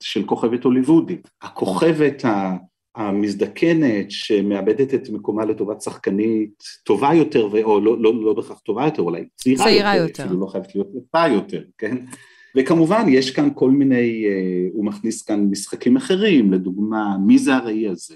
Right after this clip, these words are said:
Speaker 1: הראי הזה שאומר לה שהיא כבר לא מספיק יפה, האם זה העולם הגברי ששופט אותה?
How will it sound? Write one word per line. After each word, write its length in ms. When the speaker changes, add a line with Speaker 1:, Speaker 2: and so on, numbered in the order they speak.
Speaker 1:
הראי 260
הזה 180
שאומר 380
לה 100
שהיא 200
כבר 160
לא 260
מספיק 400
יפה, 380
האם 220
זה 100
העולם 260
הגברי 680
ששופט 880
אותה? 320